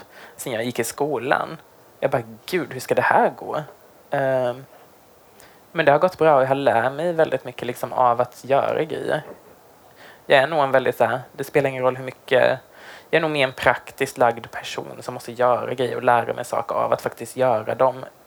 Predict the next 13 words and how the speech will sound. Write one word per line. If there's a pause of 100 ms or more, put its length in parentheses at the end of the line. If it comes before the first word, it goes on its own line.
(320)
istället
för
att
läsa
mig
till
det. (220)
Det
funkar
inte
riktigt
för
mig.